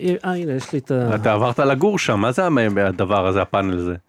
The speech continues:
Speaker 1: אז את הפאנל אני הפעל-, פתחתי רק כשהלכנו, כאילו, ממש לפני שהלכנו, כי הוא, אה, היו כל כך הרבה אנשים, לא היה לך איפה
Speaker 2: אוקיי, ו-,
Speaker 1: לפתוח את הדבר
Speaker 2: ואנשים
Speaker 1: הזה.
Speaker 2: כאילו לא חשבו שאתה קצת, אה, תימהוני?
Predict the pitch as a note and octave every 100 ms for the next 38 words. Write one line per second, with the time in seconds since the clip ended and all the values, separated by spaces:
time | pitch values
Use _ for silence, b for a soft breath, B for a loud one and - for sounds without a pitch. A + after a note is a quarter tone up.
0 | _ _ C#3 D3 C3+ C#3 F3+ A3+ G3+ E3+
1 | D3+ C#3 B2+ C3 - D#3+ F#3 C#3+ - -
2 | C#3+ D3+ D#3+ G3 B2+ C3 - - D3 A2+
3 | A#2+ - C3 G2+ - _ _ C3+ B2+ B2
4 | D3 F3 E3 E3 D3 D3+ - C#3+ - C3
5 | B2+ b b b b - A#2+ C#3 C#3+ D3+
6 | D3+ D#3 D#3+ D3+ D3+ C3+ - E3 C3+ C#3+
7 | D3+ C#3 - A2+ G2+ G2+ D3+ G#2 G#2 G2
8 | G2 G#2 A2+ G#2+ B2+ G#2+ A2 G2+ F#2+ _
9 | _ _ _ _ _ _ _ - A2+ -
10 | G#2+ A2+ - B2 - A#2 - A#2+ A2 G#2+
11 | A2+ G#2+ B2+